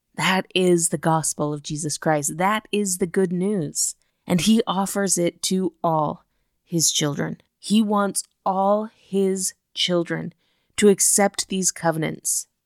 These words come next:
and to become his sons and daughters, spiritually born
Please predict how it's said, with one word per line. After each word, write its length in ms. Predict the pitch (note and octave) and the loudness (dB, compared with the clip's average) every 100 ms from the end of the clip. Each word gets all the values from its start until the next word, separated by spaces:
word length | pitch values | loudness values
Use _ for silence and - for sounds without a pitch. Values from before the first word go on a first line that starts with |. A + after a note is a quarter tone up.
| _ | _
and 160 | E3+ E3+ | -4 -2
to 80 | |
become 600 | F3 F3 - - G3+ G#3 | -2 -4 -6 -4 0 0
his 340 | A3 - F3 F3 | -2 -4 -4 0
sons 540 | - D#3+ D#3+ D#3+ - - _ _ | 0 0 -2 0 -2 -2 _ _
and 160 | - D#3+ | -8 -4
daughters, 560 | D#3 D3+ - E3+ - - _ _ _ _ | -2 -4 -6 -6 -6 -6 _ _ _ _
spiritually 720 | - - A3 A3+ A3 A3+ A3+ | 0 4 6 6 4 0 0
born 460 | F3+ F3 F3+ F3+ | 0 0 0 0